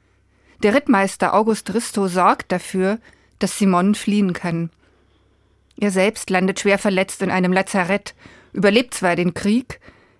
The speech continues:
sieht die Geliebte aber später niemals wieder. Seine Erlebnisse hat er protokolliert und August Ristos Geschichte schlummert in der Versenkung,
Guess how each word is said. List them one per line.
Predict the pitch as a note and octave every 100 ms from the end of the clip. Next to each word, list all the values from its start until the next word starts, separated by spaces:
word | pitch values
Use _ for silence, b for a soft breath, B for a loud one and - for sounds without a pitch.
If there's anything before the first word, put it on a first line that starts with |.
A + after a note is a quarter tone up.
| -
sieht | - B3
die | B3
Geliebte | G3 F#3 A#3 - A#3+
aber | F#3 F#3+
später | - F3+ F#3+ G#3+
niemals | G3+ G3+ G3+ G#3 E3+
wieder. | F3 E3 D#3 D#3+ - _ _ _ _ _ _ _ _ _ _ _ _
Seine | - F3+ E3
Erlebnisse | D#3 E3 A3 G#3+ G#3+
hat | A3
er |
protokolliert | G#3+ - A3 - A3+ A3+ F#3+ D#3 -
und | E3
August | E3+ F3 F#3 -
Ristos | A#3+ - A3+ -
Geschichte | E3+ - A#3 - C#4 C4
schlummert | - F#3 G#3 B3+ -
in | F#3
der | F3+
Versenkung, | G3 E3+ E3 E3+ - B3